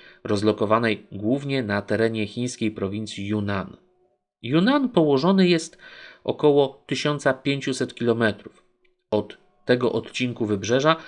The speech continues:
z którego najprawdopodobniej wyszłyby pierwsze chińskie jednostki przeznaczone do przeprowadzenia operacji desantowej na Tajwanie. Ale musimy pamiętać, że w dzisiejszych czasach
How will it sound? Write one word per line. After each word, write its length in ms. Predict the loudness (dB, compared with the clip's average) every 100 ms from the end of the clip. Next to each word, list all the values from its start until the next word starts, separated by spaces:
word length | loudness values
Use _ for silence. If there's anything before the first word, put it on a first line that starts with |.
| -20 -16
z 140 | -14
którego 580 | -8 2 2 4 0 0 _ _ -8
najprawdopodobniej 1300 | 0 2 4 2 2 0 0 2 2 0 -6 -6 -10 _ -14
wyszłyby 580 | -2 0 2 0 0
pierwsze 680 | -2 2 2 2 0 2 0 -4 _ _
chińskie 540 | -8 -4 -4 -2 0
jednostki 580 | 0 0 -2 -2 -4 -8
przeznaczone 600 | -2 -2 -2 -2 -2 0
do 140 | 0
przeprowadzenia 800 | 0 -2 -2 0 0 0 -2 -2 -4 -20 -6
operacji 560 | -4 2 4 4 2 -2
desantowej 600 | -2 0 -4 -2 -2 -2
na 120 | -4
Tajwanie. 560 | -2 -2 2 0 0 -6 _ _ _
Ale 200 | 2 2
musimy 420 | 2 -2 0 0
pamiętać, 720 | 2 0 2 0 0 -2 -4
że 160 | -2 -4
w 40 |
dzisiejszych 600 | -4 -6 -2 -2 -2 -6
czasach 440 | -4 -4 -2 -4